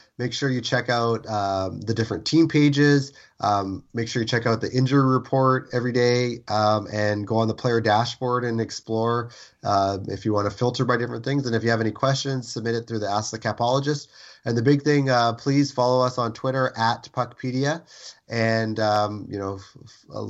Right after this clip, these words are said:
you know, help us and retweet and, and like and help get the word out. Um, we also are trying to do a bunch of different contests on Twitter to give things away. So, you know, we've done some signed jerseys, um, some gift cards, um,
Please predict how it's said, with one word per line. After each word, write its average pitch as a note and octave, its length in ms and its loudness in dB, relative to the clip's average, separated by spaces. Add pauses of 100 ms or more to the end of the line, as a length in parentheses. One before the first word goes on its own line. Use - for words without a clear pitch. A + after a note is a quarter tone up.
(280)
you G#2 100 -12
know, F#2+ 320 -8
help B2+ 240 0
us B2+ 160 0
and G#2+ 220 -4
retweet C#3+ 600 2
and, G#2 220 -4
and G#2+ 160 -4
like B2+ 360 2
and G#2 220 -6
help A#2 200 -4
get A#2 160 -4
the A2+ 60 -2
word A2+ 220 0
out. B2+ 340 0
Um, G#2+ 260 0 (240)
we A#2+ 80 0
also B2 540 2 (220)
are B2 80 -2
trying B2+ 180 0
to B2 40 2
do B2 100 0
a A#2 40 2
bunch A#2 180 0
of A#2 80 -8
different A2+ 240 -6
contests A2+ 480 -4
on A2+ 460 -4
Twitter A#2 320 0
to A2 160 -6
give G#2+ 220 -4
things G#2+ 260 -4
away. A2+ 380 2
So, F#2+ 440 -2 (260)
you - 80 -4
know, G#2 80 2
we've G2+ 120 2
done G2 180 0
some F#2+ 220 -4
signed F#2+ 600 0
jerseys, A#2 800 2
um, F2 380 0
some - 160 -8
gift A2 280 -2
cards, G#2+ 680 0
um, F2+ 520 -2